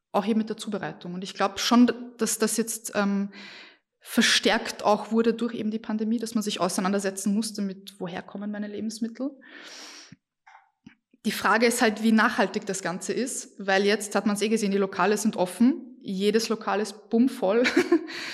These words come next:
Ähm, und wie sehr das dann a-, anhält, das, das ist schon eine Frage. Da, da, das sehe ich schon kritisch. Ich glaub nicht, ja,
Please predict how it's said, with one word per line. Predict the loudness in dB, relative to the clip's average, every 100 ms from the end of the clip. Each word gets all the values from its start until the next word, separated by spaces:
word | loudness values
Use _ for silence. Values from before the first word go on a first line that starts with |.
| -10 -10 -10 0
Ähm, | 4 4 4 4 2 -2 -8 -20 _ _ _ _ _ _ _ _ -2
und | -2 -2
wie | -2 0
sehr | 2
das | 0 0
dann | -6 -6
a-, | -10 -12 -4
anhält, | 2 2 4 -2 -2
das, | -8 -10
das | -10 -10
ist | -8
schon | -6
eine | -6 -6
Frage. | -4 2
Da, | 2
da, | 4 4
das | 6 4
sehe | 6
ich | 6
schon | 8 8
kritisch. | 8 4 6 4
Ich | 4 4
glaub | 6
nicht, | 8 6 4 -6 -8 -12 -14 -18 _ _ _ -8
ja, | 0 0 0